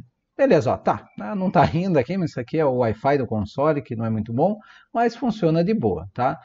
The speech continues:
Depende se você tiver no modo portátil, puder ficar assim mais perto do console, vai ser melhor. Beleza? Ó, então tem zoom, pra vocês terem uma ideia, tá? Bem interessante. É, estamos aí com quase nove mil e trezentos inscritos, tá? Quando chegar dez mil, vou fazer uma live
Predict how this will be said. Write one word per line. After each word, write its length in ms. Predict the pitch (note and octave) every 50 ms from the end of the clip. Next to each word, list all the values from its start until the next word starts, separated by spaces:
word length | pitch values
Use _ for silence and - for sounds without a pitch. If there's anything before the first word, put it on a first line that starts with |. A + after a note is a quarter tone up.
| - _ -
Depende 300 | - E3+ E3 G3+ G3+ F#3+
se 60 | -
você 60 | G#3
tiver 180 | E3+ - F3 D#3+
no 100 | D#3 D3+
modo 200 | D3+ C#3+ C#3 C3
portátil, 720 | - D3 C3 - - C3+ C#3 D#3+ F#3+ F#3+ F#3 - - E3
puder 300 | D#3+ - C3+ B2+ C3 C3+
ficar 200 | - - - C3+
assim 160 | B2 - - B2
mais 200 | A#2+ A#2+ A2 -
perto 380 | - B2+ A#2+ B2 A#2 - A#2+
do 100 | G#2 A2
console, 460 | - - C#3+ - - - C3 C3 C#3+
vai 100 | D3 D#3+
ser 160 | D3+ - D#3+ D#3
melhor. 340 | E3 F#3 D#3+ A2+ G2 - - _ _ _ _ _ _ _ _ _ _ -
Beleza? 340 | A#2 C3 F3 G3 E3 D3+
Ó, 40 | G#2
então 240 | F#2 - - D3 D3+
tem 240 | D3 D#3+ D#3 D3+ C#3
zoom, 480 | A2+ G#2+ G#2+ A2 A#2 C#3 F3 A3 C4
pra 140 | C4+ - D3+
vocês 240 | B2 - - A#2 -
terem 160 | - A#2+ A2+
uma 100 | A2+ A2
ideia, 400 | G#2 F#2+ G2 G2+ A2 C3+ F3+ G3+ -
tá? 240 | - D#3 D#3+ F3 G3+ F#3 C#3+
Bem 160 | B2 A#2+ C3
interessante. 920 | B2 A#2 B2+ A2 A2 A2 - - A2 G#2 A2+ B2+ D3+ D#3 - A3 A#3+ A#3 - _ _ _ - - - _ _ _ _ _ -
É, 560 | A#2+ C3 C3 C3 C3 C3 C3 C3 C3 C3 C3+
estamos 500 | C3 C3 - - D#3+ D#3 E3 F3 F3+ D#3
aí 160 | D#3 D#3 E3 D#3+
com 340 | - - E3+ D#3+ D#3 D3+
quase 600 | B2+ - C#3+ C#3+ G3 G#3+ A3+ A3+ F#3+ G3+ G#3 G#3 G#3
nove 340 | G3+ F#3+ F3+ F3 D#3 D#3 D#3
mil 140 | D#3 F3
e 60 | A3 G#3+
trezentos 400 | A3 F#3 E3+ D3+ D#3 D#3+ D3+ D3
inscritos, 640 | C#3 - - - A#2+ G#2+ A2+ C#3 F#3 G#3 - -
tá? 160 | - D3 C#3+ D3+
Quando 180 | - C#3+ C3+
chegar 760 | - - C#3 B2 A#2+ C3 B2+ C3 B2+ B2+ B2+ A#2 A#2 A2+ A2+
dez 300 | A2 G#2+ B2+ D3+ E3+ D#3+
mil, 240 | D3+ D3 C#3+ D#3 D3+
vou 160 | C3+ C#3 F3
fazer 220 | E3+ - F3 D#3 D#3
uma 160 | D3+ C#3 B2+
live 500 | A#2+ A#2+ A#2+ B2 A#2+ A2+ A2 A#2 A#2